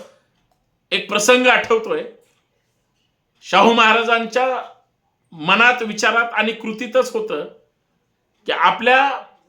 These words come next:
रयतेतील, आपल्या जे आपलं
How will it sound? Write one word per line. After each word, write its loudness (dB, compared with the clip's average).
रयतेतील, 0
आपल्या -2
जे 0
आपलं 2